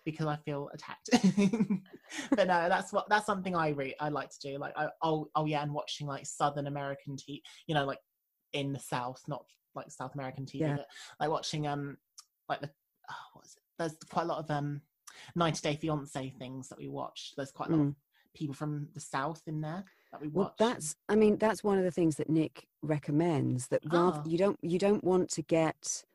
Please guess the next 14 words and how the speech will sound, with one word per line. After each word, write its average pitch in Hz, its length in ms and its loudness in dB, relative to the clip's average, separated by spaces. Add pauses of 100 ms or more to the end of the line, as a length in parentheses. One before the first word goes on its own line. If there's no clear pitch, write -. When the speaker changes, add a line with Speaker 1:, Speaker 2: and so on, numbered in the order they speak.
(640)
Speaker 2:
your 156 460 6
accent, 156 600 2 (480)
uh, - 120 -18
kind 147 160 2
of 139 80 0
samples 147 1000 0 (280)
from 147 500 4 (420)
an 147 200 4
actor, 139 600 -2 (320)
because 180 260 0
you 170 60 4
Speaker 1:
Mm. 160 40 2
Speaker 2:
don't 180 260 10
know 160 540 8